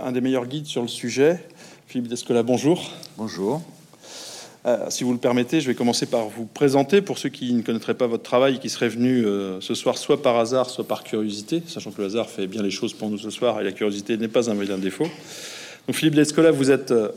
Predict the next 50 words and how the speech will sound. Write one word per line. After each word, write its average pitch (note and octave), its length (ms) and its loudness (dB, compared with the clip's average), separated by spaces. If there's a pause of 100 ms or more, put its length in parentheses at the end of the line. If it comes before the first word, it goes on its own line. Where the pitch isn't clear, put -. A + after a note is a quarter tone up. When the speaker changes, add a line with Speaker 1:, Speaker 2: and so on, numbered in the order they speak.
Speaker 1:
anthropologue, C#3 760 4 (680)
professeur D3+ 500 2
émérite C#3 280 4
du B2+ 100 -8
Collège B2 240 2
de B2+ 80 4
France D3 340 2
où A2+ 40 -2
vous, A2+ 320 2
euh, G2 220 0
avez A2 120 0
occupé A2 240 -2
la A#2+ 100 8
chaire B2 300 4
d'anthropologie B2 640 2
de G#2 100 -4
la F#2 60 0
nature, F#3 520 2
vous C3 160 0
avez A#2+ 140 4
dirigé A#2 320 0
le A2 40 0
laboratoire G#2+ 440 2
d'anthropologie G#2 480 -2
sociale A2+ 420 2
de G#2+ 80 -2
l'E F#2+ 160 2
H F#2+ 200 -4
E - 20 0
S - 160 -2
S - 380 -2 (760)
et E3 320 6
vous A2+ 160 -2
êtes C3+ 140 4
médaille C3+ 280 4
d'or B2 160 4
du G#2+ 80 -4
C - 120 -2
N G#2+ 160 0
R G#2+ 60 2
S A2 340 -2
en G#2 100 -2
deux F#2 140 -4
mille F#2 220 -4
douze D3 180 -2
pour A2 160 -4
l'ensemble G#2 320 -4
de F#2+ 80 -6
vos B2 140 -4
travaux. E2+ 380 -8